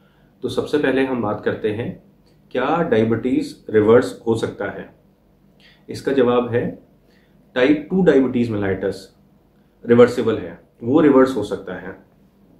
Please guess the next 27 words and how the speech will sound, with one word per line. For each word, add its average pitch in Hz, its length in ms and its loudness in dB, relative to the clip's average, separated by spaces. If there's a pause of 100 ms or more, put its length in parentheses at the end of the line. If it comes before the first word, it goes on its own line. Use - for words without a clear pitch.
(880)
Type 127 220 2
two 175 140 2
diabetes 123 500 0
mellitus 104 460 -2
में 117 340 -8
हमारे 107 340 0
शरीर 110 340 0
में 123 300 -2
insulin 151 440 2
के 143 100 0
against 107 380 0 (240)
resistance 117 540 0
develop 104 280 0
हो 104 60 -2
जाता 98 280 -6
है, 92 280 -12 (420)
अ, 110 60 -4
प्रतिरोध 135 560 4
develop 110 300 -2
हो 98 60 -4
जाता 95 240 -6
है, 87 260 -14 (400)
जिसकी 123 360 -4
वजह 127 260 4
से 135 460 -2
insulin, 123 460 0
अ, 170 140 -8